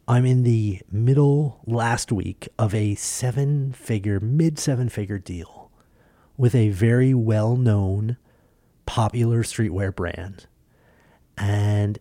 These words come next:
I, I definitely think you know them, but I'm gonna keep them unnamed for now. And I'm sitting there, and I'm sitting there in one of those big, fancy conference rooms.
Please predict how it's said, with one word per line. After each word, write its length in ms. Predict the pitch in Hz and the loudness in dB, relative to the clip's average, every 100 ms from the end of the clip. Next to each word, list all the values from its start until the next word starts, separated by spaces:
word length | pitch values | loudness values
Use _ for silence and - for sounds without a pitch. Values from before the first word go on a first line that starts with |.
| - | -8
I, 140 | 147 - | -8 -6
I 140 | 160 | -6
definitely 380 | - 135 - 110 | -2 -2 -2 -2
think 200 | 117 95 | -2 -4
you 80 | 95 | -4
know 240 | 95 98 | -2 -2
them, 180 | 117 117 | -2 -2
but 120 | 98 | -2
I'm 100 | 95 | -4
gonna 360 | 98 90 87 - | -4 -4 -6 -10
keep 240 | - 107 - | -8 -6 -4
them 260 | 98 92 - _ _ | -4 -6 -10 _ _
unnamed 540 | 110 98 92 98 139 - _ | -4 -2 -4 -6 -8 -12 _
for 200 | - 113 | -10 -6
now. 340 | 104 95 101 131 _ _ _ _ _ _ _ _ _ _ _ _ - - | -4 -4 -6 -8 _ _ _ _ _ _ _ _ _ _ _ _ -20 -6
And 100 | 127 | -2
I'm 120 | 123 | -2
sitting 460 | - - 160 156 160 | -2 -2 2 4 4
there, 300 | 139 123 113 | 4 2 -2
and 100 | 101 | -4
I'm 100 | 117 | -4
sitting 360 | 104 - 151 156 | -4 -4 -2 0
there 160 | 123 110 | 0 0
in 80 | |
one 100 | 98 | 0
of 140 | 95 90 | -2 -4
those 260 | 92 87 | -4 -6
big, 460 | - - 175 170 151 | -4 4 6 6 4
fancy 720 | - 127 120 - 120 113 110 | 2 2 2 2 2 2 2
conference 580 | 98 - 90 87 98 98 | -2 -6 -6 -6 -10 -8
rooms. 640 | 104 101 - - 107 - | -8 -6 -8 -8 -10 -14